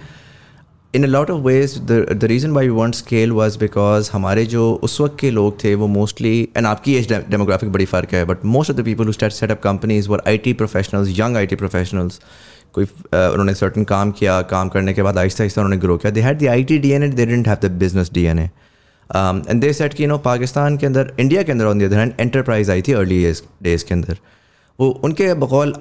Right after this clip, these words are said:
आज पाकिस्तान में वो डीएनए आ गया है in the leadership, in the management, uh, जो कि अब truly बिजनेस को स्केल करना, uh, जानती है।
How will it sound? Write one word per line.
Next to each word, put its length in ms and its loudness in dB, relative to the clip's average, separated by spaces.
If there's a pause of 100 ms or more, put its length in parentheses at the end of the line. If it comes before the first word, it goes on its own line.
(120)
आज 380 0
पाकिस्तान 520 -2
में 80 0
वो 100 2
डीएनए 380 2
आ 160 2
गया 180 2
है 240 2
in 80 -2
the 140 2
leadership, 500 0
in 120 2
the 140 2
management, 460 0
uh, 600 -4
जो 200 0
कि 160 -2
अब 300 -2
truly 480 2
बिजनेस 320 0
को 100 -2
स्केल 360 0
करना, 520 0
uh, 600 0
जानती 440 0
है। 200 -4